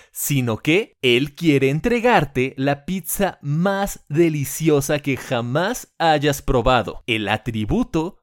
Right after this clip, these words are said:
de calidad superior. Y dejando a un lado la rapidez, él se compromete a elaborar su producto con los mejores ingredientes, el tiempo de cocción perfecto y entregada a ti en el empaque con la mejor tecnología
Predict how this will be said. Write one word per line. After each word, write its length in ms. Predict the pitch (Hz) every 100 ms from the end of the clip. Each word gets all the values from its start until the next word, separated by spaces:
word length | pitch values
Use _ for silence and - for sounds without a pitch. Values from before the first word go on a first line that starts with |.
| -
de 260 | 131 131
calidad 600 | 143 120 113 110 131 135 -
superior. 720 | - 135 123 117 120 - - -
Y 160 | 170
dejando 520 | 165 160 240 311 269
a 80 | 156
un 200 | 185 196
lado 260 | 165 180 160
la 100 | 107
rapidez, 680 | 113 104 110 107 160 - -
él 300 | 170 214 254
se 160 | - 160
compromete 840 | 143 120 123 110 147 202 208 208
a 160 | 135 120
elaborar 640 | 117 110 107 120 185 214
su 180 | - 156
producto 640 | 123 113 117 208 - 220
con 160 | - 131
los 160 | 120 123
mejores 540 | 113 - 131 113 -
ingredientes, 840 | 104 104 107 156 285 233 254 240 - - -
el 280 | - 175 156
tiempo 440 | 175 175 147 139 120
de 160 | 113
cocción 420 | - - - 98
perfecto 840 | 87 101 - - 254 294 - 202 226 - _
y 200 | 151 170
entregada 880 | 151 143 143 139 208 240 233 240 -
a 240 | 120 120
ti 300 | - 202 208 -
en 180 | 143 143
el 100 | 139
empaque 760 | 135 143 - 233 - 160 151
con 220 | 135 123
la 120 | 127
mejor 520 | 127 127 - - 240 -
tecnología 960 | - 160 208 226 147 143 123 107 113